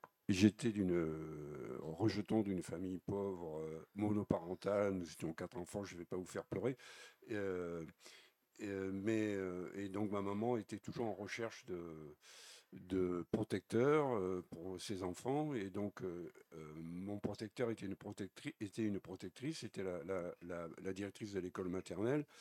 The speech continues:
Et il se t-, se trouve que le frère de la directrice de l'école maternelle était René Lefebvre, qui est venu la voir, qui m'a rencontré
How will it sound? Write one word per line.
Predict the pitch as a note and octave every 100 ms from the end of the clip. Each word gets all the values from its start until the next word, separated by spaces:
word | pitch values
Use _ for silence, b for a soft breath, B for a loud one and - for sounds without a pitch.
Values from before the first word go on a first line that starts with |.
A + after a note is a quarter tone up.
| B B -
Et | A2+
il |
se | -
t-, | - D#3+ C3+
se | -
trouve | G#2+ D#3 C#3+
que | - G#2
le | F#2+
frère | F2 - C#3 C#3+ G#2+
de | F#2+
la | F#2 F2
directrice | F#2 G#2 G#2 A#2
de | G#2
l'école | F#2 G#2 F2+
maternelle | F2 - F2+ A#2+ C#3 B B B B B -
était | F#2+ - C#3+
René | A#2 A#2+ A#2+
Lefebvre, | A#2 - A2 F#2+
qui | F#2 G2+
est |
venu | F#2 G#2+ G#2
la | G2
voir, | F#2 G#2 C3+ D3
qui | A#2+
m'a | G2+
rencontré | F2 G2 F2 F2+ - B2 E3+